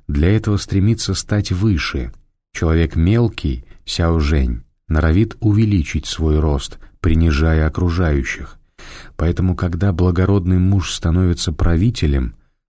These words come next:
что случалось в истории редко, все общество, следуя его примеру, тоже начинает тянуться вверх.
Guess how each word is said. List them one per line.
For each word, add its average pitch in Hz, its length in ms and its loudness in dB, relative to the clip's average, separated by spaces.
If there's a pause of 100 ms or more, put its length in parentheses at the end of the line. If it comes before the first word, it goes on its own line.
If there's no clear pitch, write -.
что 80 360 -2
случалось 85 680 -2
в 85 100 -2
истории 82 480 0
редко, 85 600 -2 (360)
все - 520 0
общество, 73 720 -2
следуя 80 500 0
его 78 400 2
примеру, 101 640 0 (380)
тоже 104 320 2
начинает 85 560 0
тянуться 80 520 -2
вверх. 82 560 -2